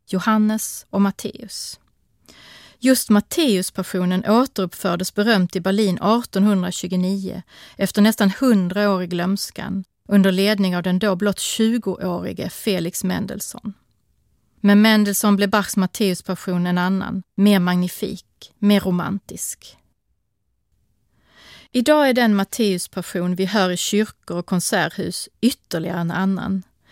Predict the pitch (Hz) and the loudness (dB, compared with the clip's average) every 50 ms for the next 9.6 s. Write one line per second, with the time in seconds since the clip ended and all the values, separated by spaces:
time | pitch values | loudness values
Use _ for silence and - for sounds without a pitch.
0 | - - - - - - 208 208 - - 233 196 233 226 208 - - - - - | -20 -20 -20 -16 -2 2 2 2 4 4 2 4 4 2 2 -2 -8 -6 -4 -4
1 | 180 165 - - 214 214 208 190 214 214 196 180 190 180 214 208 190 180 175 170 | -4 -2 0 2 4 4 4 4 4 4 4 2 2 2 2 2 2 2 0 -2
2 | 180 - 190 202 208 - - - 202 170 170 - - - - - - - - - | 0 0 0 0 0 -2 -4 -2 -2 -2 -4 -6 -10 -10 -10 -8 -6 -4 -2 -2
3 | 175 - - - 175 156 - 190 - - _ - - - 175 180 185 190 180 170 | -2 -2 -2 -2 -2 -2 -4 -8 -14 -16 _ -20 -8 -4 0 2 2 2 0 -2
4 | 165 160 175 - - - - - - - - - - - 202 - _ _ _ _ | -4 -6 -6 -6 -8 -8 -8 -8 -8 -8 -8 -8 -8 -10 -14 -16 _ _ _ _
5 | _ _ _ _ _ _ - - - - - - 226 208 - 220 196 254 277 240 | _ _ _ _ _ _ -20 -20 -20 -18 -8 -4 -4 -2 0 2 2 2 2 2
6 | 180 - - 62 - - 190 - _ _ _ _ _ _ 185 185 196 214 226 214 | 0 -2 -6 -8 -10 -10 -10 -12 _ _ _ _ _ _ 2 4 4 4 4 4
7 | 208 196 196 180 208 214 - - - - 196 185 185 - 202 185 180 175 180 180 | 2 0 0 0 -2 -2 -4 -6 -4 -2 0 0 0 0 -2 -2 0 -2 -2 -2
8 | 175 180 180 180 - - 202 - 208 208 214 220 - - 196 - - 175 - - | -2 -2 -2 -2 -2 -2 0 2 4 4 4 2 2 -2 -4 -4 -4 -6 -6 -4
9 | - 185 185 202 185 - - - - 170 - 185 | -4 -2 -2 -2 -2 -4 -6 -6 -8 -10 -10 -12